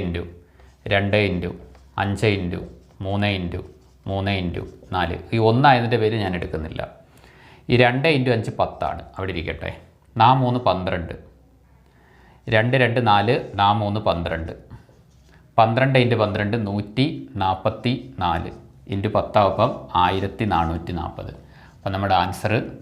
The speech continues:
ആയിരത്തി നാനൂറ്റി നാൽപത് എന്ന് കിട്ടും. ഓക്കെ അല്ലേ?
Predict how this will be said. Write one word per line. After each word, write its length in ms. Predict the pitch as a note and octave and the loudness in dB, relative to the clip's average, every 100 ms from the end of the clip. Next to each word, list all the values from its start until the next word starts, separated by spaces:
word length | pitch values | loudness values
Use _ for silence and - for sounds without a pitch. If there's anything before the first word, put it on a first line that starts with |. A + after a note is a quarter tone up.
| - - - - | -20 -20 -12 -2
ആയിരത്തി 540 | F#2 F#2 F#2+ G#2 - B2 F#2+ | 0 2 0 -2 0 0 2
നാനൂറ്റി 460 | F2+ F2+ F2+ G2 G2+ | 0 -2 -4 -4 -2
നാൽപത് 420 | E2+ E2+ F#2 F2 - - | -2 -4 -6 -8 -10 -14
എന്ന് 120 | - - | -14 -14
കിട്ടും. 240 | - - - - - - - - - - - | -14 -18 -16 -14 -14 -16 -20 -20 -20 -12 -8
ഓക്കെ 160 | F2 F2+ | -6 -6
അല്ലേ? 160 | E2+ G2 | -6 -10